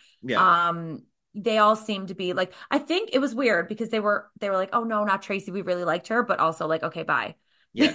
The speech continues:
Speaker 2: <laughs> Like,
Speaker 1: Yeah.
Speaker 2: they were sad, but they didn't care.
Speaker 1: Yeah. I think 'cause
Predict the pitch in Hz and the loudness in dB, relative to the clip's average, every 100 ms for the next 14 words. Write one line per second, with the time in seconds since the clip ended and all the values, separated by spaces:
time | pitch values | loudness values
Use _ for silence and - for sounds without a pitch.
0 | - - 311 - 180 240 180 143 - 277 | 0 2 2 4 8 8 8 4 4 6
1 | 269 262 220 208 214 214 196 208 214 196 | 6 6 4 4 0 -2 -2 -2 2 4
2 | 277 427 _ _ 123 127 113 113 - 160 | 2 -2 _ _ 2 6 6 4 0 4
3 | 175 202 226 - 254 240 | 4 4 0 -2 -2 0